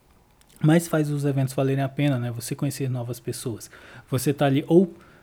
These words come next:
pra ver uma palestra de alguém que você gosta, uma palestra de alguém que você acha interessante, ou então você acaba conhecendo ali no evento, você foi pra ver o tema e tal,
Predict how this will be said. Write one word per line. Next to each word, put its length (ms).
pra 220
ver 680
uma 160
palestra 500
de 80
alguém 200
que 100
você 240
gosta, 380
uma 80
palestra 460
de 80
alguém 180
que 80
você 240
acha 220
interessante, 840
ou 200
então 380
você 380
acaba 440
conhecendo 480
ali 180
no 140
evento, 680
você 220
foi 220
pra 140
ver 160
o 80
tema 340
e 40
tal, 280